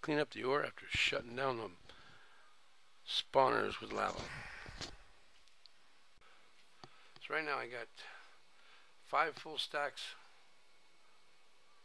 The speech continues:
of iron, plus fifty-one, plus four. The other, these two stacks in there is why it's... Not only did I forget to turn the video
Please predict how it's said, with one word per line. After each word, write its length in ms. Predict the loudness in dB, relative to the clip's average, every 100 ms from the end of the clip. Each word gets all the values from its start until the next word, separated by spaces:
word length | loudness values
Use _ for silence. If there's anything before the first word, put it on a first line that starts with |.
| -16 -4
of 80 | -2
iron, 300 | 0 -2 -4
plus 140 | -6 -4
fifty-one, 520 | -4 -6 -6 -6 -6 -6
plus 140 | -6 -6
four. 300 | -6 -8 -8 -10 -16 -18 -18 -18 -16 -16 -14 -16 -16 -16 -14 -14 -14 -10
The 220 | -6 -6 -8 -8 -6
other, 140 | -6 -4
these 220 | -6 -4 -6 -6 -10
two 160 | -10
stacks 340 | -4 -4 -4 -10
in 80 |
there 220 | -10 -12 -12
is 60 | -14
why 140 | -14 -14 -14
it's... 100 | -14 -14 -16 -18 -18 -18 -18 -18 -18 -18 -18 -18 -18 -18 -18 -20 -18 -18 -16 -16 -16 -16 -16 -16 -16 -10 -2
Not 200 | 0 2
only 180 | 0 0
did 80 | -2
I 60 | -2
forget 260 | 0 -2 -2
to 60 |
turn 180 | -4 -4
the 40 |
video 300 | 0 0 0